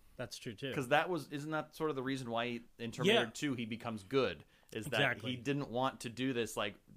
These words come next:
Speaker 2: v-, fully violent, uh, evil
Speaker 1: Yeah, he
Speaker 2: character.
Speaker 1: didn't want, like, kids to be afraid of him, and, and
Speaker 2: Right.
Speaker 1: and,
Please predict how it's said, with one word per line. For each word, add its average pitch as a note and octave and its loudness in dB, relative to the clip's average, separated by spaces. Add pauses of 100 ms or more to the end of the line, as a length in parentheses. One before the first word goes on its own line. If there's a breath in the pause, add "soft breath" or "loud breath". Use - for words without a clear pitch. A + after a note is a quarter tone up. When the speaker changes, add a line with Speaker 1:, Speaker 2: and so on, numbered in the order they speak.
(140)
Speaker 2:
v-, A#2 -14 (180)
fully B2+ -2
violent, G#2 -2
uh, G2+ -2
evil G#2+ -4
Speaker 1:
Yeah, B2 2
he F3+ 6
Speaker 2:
character. D3 6
Speaker 1:
didn't E3+ 2
want, D#3+ 0
like, B2+ -4
kids C#3 -2
to B2 -4
be B2+ 0
afraid C3 0
of A2 -4
him, G2+ -10
and, G2 -12
and A#2 -4
Speaker 2:
Right. C3 6
Speaker 1:
and, G2+ -10